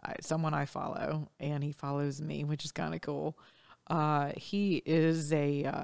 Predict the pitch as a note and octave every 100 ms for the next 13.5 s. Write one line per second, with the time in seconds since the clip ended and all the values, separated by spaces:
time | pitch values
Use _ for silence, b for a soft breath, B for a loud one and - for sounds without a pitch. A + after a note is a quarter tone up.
0 | - D3+ D#3+ D3 C#3+ - D#3 G#3 _ b
1 | b b b b D3+ D3 C#3+ B2 C#3 C#3+
2 | D3 D3 D3 D3 - - - D#3+ - -
3 | - - D#3+ D#3+ D#3+ D3+ D3 C3+ D3 D#3
4 | C#3+ - - D3+ C#3 C3+ D3+ E3 b b
5 | b - G3+ G3+ F3+ D3 C3 D#3+ C#3 C#3
6 | B2 - D#3 D3+ - C#3+ C#3+ C3+ C3+ D3
7 | F3 - F3 E3+ E3 C#3+ E3 E3 D#3+ -
8 | D3 A#2+ C#3 D3+ G3+ - - b b b
9 | b - D3 C#3+ F3 F#3 - - D3 E3
10 | G#3 - - F3 - D#3+ D#3 D3+ D#3 -
11 | D#3+ D3+ G#3+ A3 D3+ F3 D#3+ F3+ G3+ G3+
12 | F#3 E3 F#3 G#3 - - F3 G#3+ B3 B3
13 | C#4+ C#4+ D4+ D#4 D4